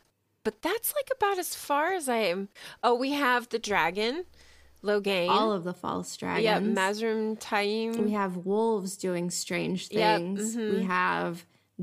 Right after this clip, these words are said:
Speaker 2: giant, giant flocks of ravens pecking
Speaker 1: Yep.
Speaker 2: animals' bones dry.
Speaker 1: Right. <laughs> Piling their eyeballs on top of their innards.
Speaker 2: Mm-hmm.
Speaker 1: Classic.
Speaker 2: Yeah, there's, so, no, I guess there,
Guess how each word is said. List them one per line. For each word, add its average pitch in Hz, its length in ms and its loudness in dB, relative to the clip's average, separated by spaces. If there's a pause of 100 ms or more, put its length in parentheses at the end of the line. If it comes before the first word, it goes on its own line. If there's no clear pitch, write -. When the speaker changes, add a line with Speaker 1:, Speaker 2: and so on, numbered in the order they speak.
(220)
Speaker 2:
giant, 202 920 0 (220)
giant 196 580 -2
flocks 190 440 -4
of 175 160 -2
ravens 208 680 0
pecking 202 460 -4
Speaker 1:
Yep. 226 160 2
Speaker 2:
animals' 180 680 -4 (560)
bones 175 480 -4
dry. 175 460 0
Speaker 1:
Right. 208 440 2 (480)
<laughs> 254 120 0
Piling 254 460 2
their 233 220 2
eyeballs 202 600 2
on 180 160 -2
top 180 340 -2
of 180 420 -2
their 170 220 0
innards. 196 640 -2
Speaker 2:
Mm-hmm. 208 480 0
Speaker 1:
Classic. 131 480 -6
Speaker 2:
Yeah, 180 340 -2 (140)
there's, 220 320 -2 (240)
so, 311 400 -4
no, 320 380 -2
I 208 100 -4
guess 277 220 -4
there, - 260 -4